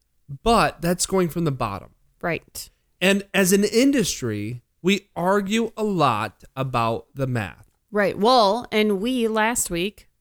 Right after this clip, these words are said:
Speaker 2: looked at the significant difference from starting at two thousand and eight
Speaker 1: Mm-hmm.
Speaker 2: to starting at two thousand and twelve.
Speaker 1: Right.
Speaker 2: It was like
Speaker 1: Or two thousand even.
Speaker 2: Right.
Speaker 1: From two thousand to now, I think it was, like, seven point eight or eight percent.
Speaker 2: Mm-hmm.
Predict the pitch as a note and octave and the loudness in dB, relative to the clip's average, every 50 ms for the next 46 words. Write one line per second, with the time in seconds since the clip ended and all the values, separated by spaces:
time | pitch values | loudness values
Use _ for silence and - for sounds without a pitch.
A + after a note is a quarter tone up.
0 | _ _ _ F#3 F3+ E3 - - F#3+ F3+ - F#3 E3+ - G3+ F#3 F3 F#3 F#3 F3+ | _ _ _ -4 -4 -4 -2 -6 -6 -6 -6 -8 -6 -6 -4 -4 -4 -4 -4 -6
1 | - - G3+ F3+ E3 F#3 F#3+ F#3 - F3+ E3 E3 F3+ - - - E3+ E3 E3+ E3 | -6 -6 -6 -6 -4 -6 -6 -6 -6 -6 -6 -6 -6 -8 -8 -8 -8 -6 -6 -6
2 | - - F3+ E3+ E3+ F3 F3 F3 F3 E3+ E3+ - - _ _ _ - - E3+ D#3+ | -6 -6 -6 -6 -6 -4 -4 -4 -4 -6 -6 -8 -12 _ _ _ -10 -8 -8 -8
3 | - D#3+ D#3+ E3 E3+ D#3 D#3 D3+ D#3 D#3+ D#3+ E3+ G3+ B3 - - C#3+ C3 C3 C#3+ | -8 -10 -10 -8 -6 -6 -4 -4 -4 -4 -4 -4 -6 -6 -8 -6 -4 -2 -2 -2
4 | D3+ D3+ - _ - - F#3+ F3 - - F3+ D#3+ D3+ E3 D#3+ D#3+ D#3+ E3+ - _ | -4 -6 -10 _ -14 -12 -10 -10 -10 -10 -10 -10 -8 -8 -8 -8 -8 -10 -14 _
5 | _ _ _ - - F3 E3 - C#3+ C#3+ C#3+ D#3 D3 D#3 D#3 D3 - - - - | _ _ _ -18 -16 -14 -14 -12 -12 -12 -10 -10 -10 -8 -10 -12 -14 -12 -6 -4
6 | G#3+ G3+ E3 - - - - _ _ _ B2 B2+ A2+ A2 G2 - _ _ - F#3+ | -2 -2 -2 -4 -8 -12 -16 _ _ _ -4 -4 -4 -4 -4 -8 _ _ -4 -2
7 | F#3+ F3 - E3+ E3 - - _ _ _ _ - D#3 D3+ D3 C#3+ C3+ C#3 C3+ C3+ | -2 0 -2 -4 -4 -6 -12 _ _ _ _ 0 2 2 4 4 4 4 4 4
8 | C3+ C3+ C3 B2+ - _ _ _ - F3 E3+ D#3 F#3+ G3+ G#3+ G#3+ G3+ E3+ C#3+ B2+ | 2 2 0 -2 -4 _ _ _ 0 0 0 2 2 2 4 4 4 4 2 2
9 | A#2+ A2 G#2 F#2 - C2 - A2 - _ B3 B3+ F#3 - - _ - - E3+ E3 | 0 0 -4 -6 -10 -14 -18 -20 -8 _ -4 -4 -4 -6 -10 _ -6 -2 0 0
10 | D3 - F#3+ F#3 D#3+ - - G#3 G#3 A3+ C#4 C#4 C4+ A3+ F3 E3+ D3+ C#3+ C3+ B2 | 2 2 2 2 2 2 2 2 4 4 6 6 4 4 4 2 2 2 0 0
11 | A#2+ A#2 A#2+ A#2+ A#2+ B2 D3 C#3+ C#3 B2+ A#2+ A#2+ B2 A2+ - - - D3+ C#3+ C#3+ | 0 0 2 0 0 0 -2 -2 -2 -2 0 -2 -2 0 0 0 0 2 0 0
12 | C#3 C3+ B2 - C3+ B2+ A#2+ A#2 A#2+ A#2 A#2 A#2 A#2 A#2 - - G3 A2 - - | -2 -2 -4 -4 -4 -4 -2 -2 -2 0 0 0 0 -2 -2 -4 -8 -8 -6 -4
13 | - G#3+ A3 A#3+ | -4 -2 -2 -2